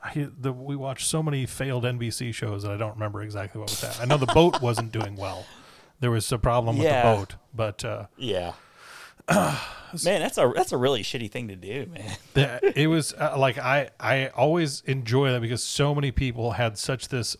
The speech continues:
Speaker 1: iconic experience with Titan-, and, and I di-, I didn't, I mean, it was one of those, it was, uh, you know, when it came out, it was like all the, you know, the teenage girls, "Oh, Titanic, we gotta go see Titanic."
Speaker 2: Oh my God.
Speaker 1: "Oh, it's Leo."
Speaker 2: I got,
Speaker 1: "Oh my"
Speaker 2: I got so many dates just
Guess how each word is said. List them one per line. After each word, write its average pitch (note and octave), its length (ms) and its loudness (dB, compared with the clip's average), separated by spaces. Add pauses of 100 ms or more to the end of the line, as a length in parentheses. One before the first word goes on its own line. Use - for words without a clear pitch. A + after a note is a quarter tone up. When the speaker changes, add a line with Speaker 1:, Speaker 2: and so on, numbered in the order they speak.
Speaker 1:
iconic A#2 540 -6
experience A2+ 440 -8
with A#2+ 140 -6
Titan-, A#2+ 300 -6
and, C3 160 -4 (340)
and A#3 80 8
I A3 60 10
di-, E3 120 4
I F3 140 2
didn't, C3 240 2
I A#2+ 40 -2
mean, B2 120 2
it - 20 2
was A2+ 140 -2
one A2 100 0
of G#2+ 200 0
those, A#2 140 -6
it - 340 -8
was, A#2 320 -4 (500)
uh, B2 160 -2
you A#2 180 -6
know, G#2+ 120 -2
when A2 160 -4
it A2+ 100 -6
came A#2 260 -2
out, G#2 220 -4
it - 20 -6
was G#2 120 -8
like G#2 160 -8
all G#2+ 160 -2
the, G#2 180 -8 (100)
you B2+ 80 -6
know, G#2 200 -8 (100)
the G#2 200 -10 (120)
teenage A2 420 -6
girls, G#2 320 -12
"Oh, D#3+ 280 -6
Titanic, C#3 500 -6
we B2+ 80 -10
gotta B2+ 140 -6
go B2 80 -6
see A#2 200 -8
Titanic." A2 320 -2
Speaker 2:
Oh G2 100 4
my F2 180 -2
God. E2+ 360 0
Speaker 1:
"Oh, D3 200 0
it's - 160 -8
Leo." C3 240 -2
Speaker 2:
I A#2 80 2
got, G2+ 260 2
Speaker 1:
"Oh C3+ 140 -2
my" B2+ 120 -8
Speaker 2:
I C#3+ 120 0
got B2 420 0
so A2 340 4
many G#2 280 0
dates F2 460 -4
just - 420 -12